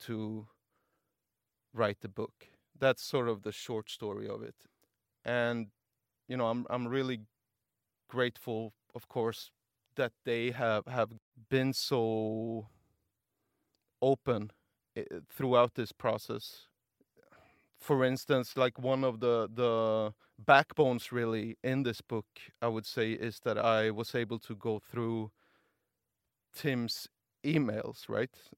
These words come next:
It's forty thousand emails from, like, the very early stumbling steps upon the scene, and then all the way throughout this ten-year-plus career, all the way up to his last days, really.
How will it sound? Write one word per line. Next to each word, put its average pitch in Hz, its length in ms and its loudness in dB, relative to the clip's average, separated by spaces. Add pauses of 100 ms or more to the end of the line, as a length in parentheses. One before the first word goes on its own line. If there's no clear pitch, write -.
(160)
It's - 220 -14
forty 131 340 0
thousand 123 480 2
emails 117 720 0 (960)
from, 143 640 0
like, 120 240 0
the 127 100 -8 (140)
very 131 440 2 (140)
early 127 560 4
stumbling 127 580 -2
steps - 440 -2
upon 123 280 -4
the 113 100 -4
scene, 165 500 -4 (760)
and 127 240 0
then 131 340 2 (100)
all 131 340 2
the 135 120 -2
way 127 260 -2
throughout 123 640 2
this - 460 -8 (760)
ten-year-plus 120 760 2
career, 135 720 2 (680)
all 147 140 4
the 147 80 -2
way 147 160 6
up 143 160 4
to - 100 -6
his 135 180 -2
last 127 280 2
days, 131 320 -2
really. 117 300 -8